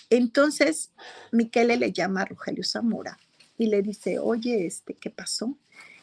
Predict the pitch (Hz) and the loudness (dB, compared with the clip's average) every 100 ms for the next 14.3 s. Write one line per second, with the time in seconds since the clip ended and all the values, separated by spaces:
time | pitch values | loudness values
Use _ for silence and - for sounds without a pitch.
0 | - 220 220 220 233 254 311 320 - 285 | -4 -2 0 0 4 6 6 2 -2 -8
1 | - 254 - - 269 320 _ - - - | -4 -4 -6 -2 0 0 _ -20 -10 -2
2 | 214 208 226 - 277 311 247 226 226 220 | 0 2 -2 0 0 2 2 0 -2 -6
3 | 190 156 180 185 196 381 - _ - _ | -6 -10 -8 -8 -4 -6 -8 _ -20 _
4 | _ 220 208 208 - - - 220 196 220 | _ 2 2 0 -6 -8 -4 -2 0 0
5 | 202 - _ 226 226 220 - 185 - - | -2 -6 _ -2 0 0 -2 -6 -4 -10
6 | - - - 190 196 214 220 220 247 240 | -10 -14 -10 -8 -6 -6 -6 -6 -6 -6
7 | 226 220 - 214 214 202 165 - 143 - | -6 -10 -6 -4 -2 -4 -4 -8 -12 -10
8 | 156 - - _ - - _ _ 220 - | -12 -12 -20 _ -20 -20 _ _ -12 -4
9 | 254 254 180 233 233 233 226 196 190 220 | 0 2 2 2 2 2 2 2 0 0
10 | 226 208 185 - 175 170 196 220 - - | 0 0 -8 -6 -6 -2 -4 -4 -8 -8
11 | - 180 - - - - - 220 233 202 | -10 -10 -10 -12 -12 -8 -4 -2 -2 -2
12 | 185 190 190 208 220 214 196 - 185 202 | -4 -4 -4 -4 -2 -2 -2 -4 -4 -2
13 | 185 - 196 220 180 180 185 196 175 - | -2 -2 -4 -2 -4 -6 -6 -2 -2 -2
14 | 185 220 214 | -4 -4 -6